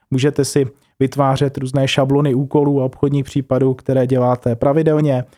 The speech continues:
Máte možnost si vytvářet vlastní políčka, ať už jsou to textové, číselné, eh, zaškrtávací, nebo rovnou si připravit nějaký výběry, ze kterých potom, eh, ty, eh, varianty ten uživatel vybírá.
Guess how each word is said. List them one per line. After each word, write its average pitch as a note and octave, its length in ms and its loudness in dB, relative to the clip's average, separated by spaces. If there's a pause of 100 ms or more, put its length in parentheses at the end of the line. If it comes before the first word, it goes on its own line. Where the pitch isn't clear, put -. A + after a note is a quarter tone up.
(160)
Máte B2+ 220 0
možnost C#3 280 -2
si - 80 -2
vytvářet C3 520 0
vlastní B2 460 -2
políčka, D3 640 0 (360)
ať C3 140 -6
už B2+ 100 -4
jsou C3 140 0
to C3 140 -2
textové, C3+ 640 0
číselné, B2 840 -2 (960)
eh, B2 120 -4
zaškrtávací, C3+ 880 0
nebo C3 200 0
rovnou C3+ 220 0
si C3 140 -4
připravit B2+ 480 -2
nějaký C3 280 -2
výběry, B2+ 460 0 (460)
ze C3 100 0
kterých C#3 300 0
potom, B2 460 0
eh, - 640 -6
ty, A#2 260 0 (320)
eh, A2+ 40 -2 (340)
varianty B2 540 -2 (540)
ten A#2+ 140 0
uživatel A#2 540 0
vybírá. G#2+ 500 -2